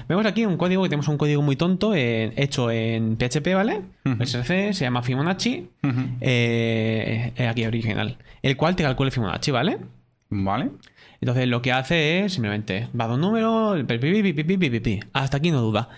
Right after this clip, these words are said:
Speaker 1: Después, por otro lado, tenemos aquí un encoder y un decoder que
Speaker 2: Ujú.
Speaker 1: nos hace la magia esta de, del virus por el fondo, lo que
Speaker 2: Vale.
Speaker 1: fuera. Entonces, yo aquí lo que tengo es un fichito makefile.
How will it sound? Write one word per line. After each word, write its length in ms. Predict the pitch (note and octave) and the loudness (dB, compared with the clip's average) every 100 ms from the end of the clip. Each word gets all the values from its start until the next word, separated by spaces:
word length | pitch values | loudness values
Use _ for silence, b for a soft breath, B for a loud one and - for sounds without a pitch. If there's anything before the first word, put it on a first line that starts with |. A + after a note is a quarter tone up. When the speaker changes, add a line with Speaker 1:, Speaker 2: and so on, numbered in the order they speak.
| B B B B | B B B B
Speaker 1:
Después, 480 | F3 F#3 F#3+ B3 A#3+ | 0 2 2 0 0
por 140 | E3 | 0
otro 140 | D#3+ F#3 | 2 2
lado, 100 | F#3 | 2
tenemos 180 | E3 D3+ | 0 0
aquí 140 | F3 | 0
un 80 | E3 | 0
encoder 340 | C#3+ D#3 F3+ | 2 2 2
y 60 | D#3+ | 2
un 100 | D#3+ | 2
decoder 460 | D3 E3+ E3+ F3+ F3+ | 2 2 2 0 0
que 140 | E3 | 0
Speaker 2:
Ujú. 80 | C#3+ | 2
Speaker 1:
nos 100 | C#3 | 2
hace 160 | E3 | 2
la 140 | D#3 C#3 | 2 4
magia 460 | D#3 D#3 D#3+ D3+ D3+ | 2 2 2 4 2
esta 300 | C#3+ D3 C#3 | 2 0 2
de, 680 | C3 B2 A#2+ A#2+ A#2+ A#2 B2 | 2 2 2 2 2 2 2
del 160 | B2 | 2
virus 400 | B2+ D#3 D3 C#3 | 4 2 2 0
por 160 | D3 C#3 | -2 -2
el 80 | C#3 | 0
fondo, 300 | F3 F#3 E3+ | 0 0 2
lo 40 | |
que 80 | B2+ | 0
Speaker 2:
Vale. 100 | G#2+ | 2
Speaker 1:
fuera. 240 | F3+ A#3+ F#3+ B B B | 2 0 -6 B B B
Entonces, 440 | - B2+ B2+ B2 | -4 0 0 0
yo 180 | B2 F#3 | 2 2
aquí 300 | F3 G3+ G#3 | 2 2 2
lo 80 | D#3+ | 2
que 100 | B2 | 0
tengo 380 | E3 F3 F#3 - - B B B - | 0 0 -2 -6 -10 B B B 0
es 260 | D3+ C#3+ | 0 2
un 380 | C#3+ C3 B2+ A#2+ | 2 2 0 0
fichito 600 | B2+ A#2+ B2 D3 C3+ C3 | 0 -2 0 2 2 2
makefile. 640 | C3 B2+ B2 E3+ F3+ A3+ | 2 0 0 0 2 0